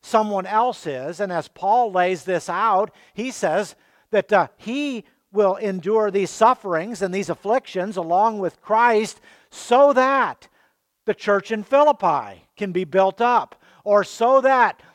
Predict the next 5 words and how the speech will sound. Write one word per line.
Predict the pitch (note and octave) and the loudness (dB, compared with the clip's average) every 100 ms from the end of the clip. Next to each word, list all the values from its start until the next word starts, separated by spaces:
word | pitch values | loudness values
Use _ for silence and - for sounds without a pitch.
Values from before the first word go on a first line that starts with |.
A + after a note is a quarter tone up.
| _ | _
those | F3+ G#3 A#3 G3 - _ _ | 2 4 2 0 -16 _ _
who | - A#3 A3 G#3 | -6 -4 -4 -4
are | G3+ F#3+ F#3 E3+ - _ - | 0 2 2 0 -8 _ -4
the | F#3 F3 C#3+ _ | 0 0 -4 _
guards | D#3 G3 C4 A#3+ G3 G#3+ F3 | 0 4 4 2 0 -4 -14